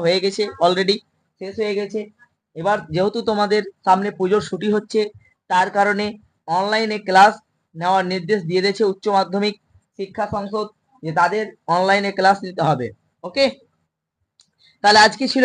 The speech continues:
এই পর্যন্ত খবরটি। অবশ্যই তোমার বন্ধুদের মধ্যে শেয়ার করতে ভুলবে না। আর আমাদের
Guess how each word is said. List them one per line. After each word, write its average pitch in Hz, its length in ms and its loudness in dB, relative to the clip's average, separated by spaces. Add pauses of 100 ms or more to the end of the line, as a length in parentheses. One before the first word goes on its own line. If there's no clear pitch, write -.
এই 220 100 4
পর্যন্ত 233 300 4 (160)
খবরটি। 226 340 0 (680)
অবশ্যই 214 400 -4
তোমার 214 240 4
বন্ধুদের 214 360 2
মধ্যে 220 220 0
শেয়ার 190 220 0
করতে 214 160 -4 (100)
ভুলবে 196 280 2
না। 233 60 6 (380)
আর 165 60 2 (100)
আমাদের 202 260 2